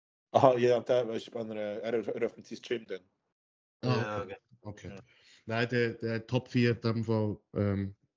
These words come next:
Speaker 2: eben.
Speaker 3: Aber der
Speaker 2: So viel
Speaker 3: Tabul
Speaker 2: mehr
Speaker 3: sieht auch
Speaker 2: Klasse.
Speaker 3: crazy aus, gerade zur Zeit,
Speaker 2: Tabul,
Speaker 3: muss man auch sagen.
Speaker 2: ja,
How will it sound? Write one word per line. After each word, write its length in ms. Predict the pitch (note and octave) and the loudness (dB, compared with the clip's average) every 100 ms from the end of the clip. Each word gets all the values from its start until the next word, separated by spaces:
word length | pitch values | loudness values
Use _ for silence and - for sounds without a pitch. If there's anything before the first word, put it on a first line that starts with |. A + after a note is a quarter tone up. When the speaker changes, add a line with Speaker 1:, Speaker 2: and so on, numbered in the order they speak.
| - | -6
Speaker 2:
eben. 260 | F#2+ F#2+ - | -4 -4 -4
Speaker 3:
Aber 160 | - A#2 | -6 0
der 140 | A#2 | 0
Speaker 2:
So 180 | - A#2 | 4 4
viel 100 | A2 | 6
Speaker 3:
Tabul 140 | F#2+ F#2+ | 2 0
Speaker 2:
mehr 60 | |
Speaker 3:
sieht 160 | - D3 | -2 0
auch 160 | G2+ G2+ | 2 2
Speaker 2:
Klasse. 180 | - G#2 | 0 0
Speaker 3:
crazy 560 | C#3 F3 - - A2 | 0 -2 -12 -14 -12
aus, 200 | F#2+ F#2+ | -10 -12
gerade 180 | - G2 | -8 -8
zur 180 | - G#2+ | -6 -12
Zeit, 200 | - A2 | -8 0
Speaker 2:
Tabul, 180 | A#2+ A#2 | 2 2
Speaker 3:
muss 80 | C3 | 0
man 160 | C3+ A2 | 0 -2
auch 240 | B2 - - | -4 -4 -4
sagen. 140 | A#2+ | 2
Speaker 2:
ja, 240 | A#2+ B2+ | 4 4